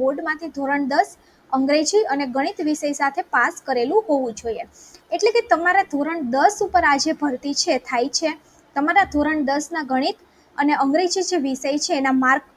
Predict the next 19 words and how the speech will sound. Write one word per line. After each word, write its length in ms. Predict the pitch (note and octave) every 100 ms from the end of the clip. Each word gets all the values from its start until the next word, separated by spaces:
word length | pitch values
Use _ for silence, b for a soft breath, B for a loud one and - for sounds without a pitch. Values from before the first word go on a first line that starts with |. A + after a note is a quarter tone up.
| -
પાંચ 260 | D4+ F4+ D#4+
વિષયના 380 | D4+ D4+ D4 C#4+ C4
માર્ક 260 | C#4 D4+ B3
આની 160 | C4 C4+
અંદર 140 | C4 B3+
જોવામાં 420 | C4 C4 C#4+ D#4+
આવે 140 | D#4 D#4+ -
છે. 120 | E4 F4 b b b _
ત્યારબાદ 360 | D#4 E4+ F#4 E4+ D4+
મેરિટ 260 | C4+ C#4+ D4+ D#4
બનાવવામાં 500 | D#4+ D#4+ D#4+ E4 D#4+
આવે 160 | D4+ D#4+ -
છે 160 | F4 F#4 b b -
અને 160 | D4+ D#4 D#4
ત્યારબાદ 480 | E4 G#4 G4 G4+ - b _
કોઈ 180 | F4 A4
પણ 160 | A4 G#4+
પરીક્ષા 380 | D4+ D4 - D4+ D4+
વગર 240 | D#4